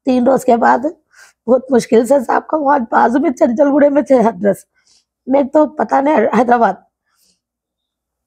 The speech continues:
मैं बोली जाके वहाँ दारुल अमन में उतारी, उतरने के बाद office करने जाने के बाद वहाँ के भाया सब साहब के आदमी आते, बहुत इज्जत करे, बहुत ये करे, "अम्मा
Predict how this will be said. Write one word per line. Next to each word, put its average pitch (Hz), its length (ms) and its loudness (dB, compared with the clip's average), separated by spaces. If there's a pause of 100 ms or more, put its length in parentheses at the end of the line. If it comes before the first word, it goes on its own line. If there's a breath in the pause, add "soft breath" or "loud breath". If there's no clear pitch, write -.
(720)
मैं 302 120 4
बोली 302 300 0 (800)
जाके 240 320 0
वहाँ 320 400 0 (720)
दारुल 285 380 0
अमन 311 200 0
में 302 120 -2
उतारी, - 420 -4 (480 loud breath)
उतरने 254 520 -2
के 240 80 4
बाद 220 260 2 (420)
office 269 320 -2
करने 262 200 0
जाने 247 260 2
के 247 60 4
बाद 247 220 2
वहाँ 254 180 2
के 254 100 0
भाया 220 400 0
सब 214 360 0 (400 soft breath)
साहब 202 280 0
के 247 140 0
आदमी 220 220 0
आते, 277 280 2
बहुत 226 440 0
इज्जत 220 380 0
करे, 226 180 2
बहुत 233 340 -2
ये 277 80 -2
करे, - 180 -6
"अम्मा 294 300 -6